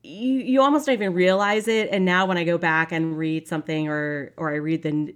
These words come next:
the, the famous Jim Stewart article in the New Yorker, I'm going, "Oh my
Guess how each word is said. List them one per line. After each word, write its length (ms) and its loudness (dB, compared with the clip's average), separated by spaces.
the, 380 -6
the 80 -8
famous 400 -4
Jim 240 -4
Stewart 340 -8
article 440 -8
in 160 -6
the 100 -6
New 200 -4
Yorker, 720 -6
I'm 60 -12
going, 160 -8
"Oh 100 -12
my 180 -10